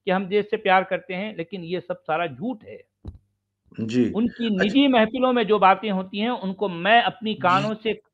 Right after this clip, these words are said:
Speaker 1: ह-, बीसियों बार सुन चुका हूँ।
Speaker 2: यही, यही हकीकत सच वाला जी, ये बहुत तकलीफ दे बात है। मुनाफिकत जो है ना,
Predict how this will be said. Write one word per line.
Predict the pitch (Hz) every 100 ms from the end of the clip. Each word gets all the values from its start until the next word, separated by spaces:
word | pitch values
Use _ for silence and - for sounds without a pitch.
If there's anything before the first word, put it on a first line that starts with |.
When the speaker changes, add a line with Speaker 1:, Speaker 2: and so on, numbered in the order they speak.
| -
Speaker 1:
ह-, | -
बीसियों | 117 226 294 294 294
बार | 254 202
सुन | 185 147
चुका | - 113
हूँ। | 104 _ -
Speaker 2:
यही, | 139 143 156
यही | 160 147 156
हकीकत | 135 127 110 110
सच | - 107
वाला | 110 117
जी, | 123
ये | 147
बहुत | 143 147 -
तकलीफ | - 156 170
दे | 160
बात | 131 123 151
है। |
मुनाफिकत | 127 123 147 190 196
जो | 175 135
है | 127
ना, | 143